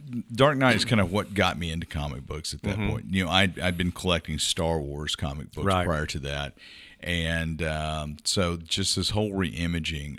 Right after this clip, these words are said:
Speaker 1: of, of Batman and how gritty it was. The, the, the art was fabulous. Um,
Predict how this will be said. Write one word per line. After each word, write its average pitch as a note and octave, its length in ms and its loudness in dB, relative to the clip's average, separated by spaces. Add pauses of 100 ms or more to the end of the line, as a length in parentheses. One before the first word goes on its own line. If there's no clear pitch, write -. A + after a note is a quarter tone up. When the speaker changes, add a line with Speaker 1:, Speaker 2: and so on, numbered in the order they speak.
Speaker 1:
of, D2+ 340 -8
of D2+ 240 -4
Batman C#2+ 640 -4
and D2+ 140 -6
how D#2+ 160 -6
gritty E2 440 0
it C2 100 -6
was. D2+ 340 -4
The, D#2 240 -8 (120)
the, E2 300 -8
the E2+ 160 -4
art F2+ 300 0
was E2 160 -4
fabulous. D2 640 -4 (480)
Um, D#2+ 520 0